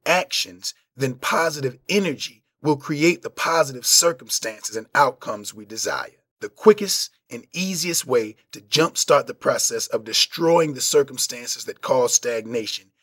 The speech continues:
is to immediately become grateful for all the blessings you now have. You may believe you don't have anything to be grateful for because you may be currently mired in the muck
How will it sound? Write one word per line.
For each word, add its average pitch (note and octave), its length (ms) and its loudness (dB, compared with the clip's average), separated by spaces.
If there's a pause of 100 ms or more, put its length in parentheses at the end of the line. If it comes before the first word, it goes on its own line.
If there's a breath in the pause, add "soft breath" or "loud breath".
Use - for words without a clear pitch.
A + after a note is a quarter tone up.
(160)
is C3+ 140 -2
to C#3+ 200 -4
immediately C#3 920 2 (360)
become A2 440 -12
grateful B2+ 680 2 (220)
for - 160 -6
all C3+ 340 8
the C3+ 80 6
blessings A#2+ 520 0
you A2 100 -10
now G2 280 -4
have. - 260 -16 (840)
You C3+ 140 -2
may D3+ 120 4
believe C#3 340 4
you D3 120 0
don't C#3 160 2
have C#3 220 6
anything C#3 380 -6
to C3+ 60 -6
be C3+ 120 -10
grateful C3+ 400 -6
for E3 320 2
because B2+ 320 -8
you C#3+ 80 -12
may C#3+ 140 -4
be C3+ 120 -10
currently C3+ 480 -2
mired B2 540 2
in A#2 100 -14
the A2+ 80 -6
muck C3 440 -2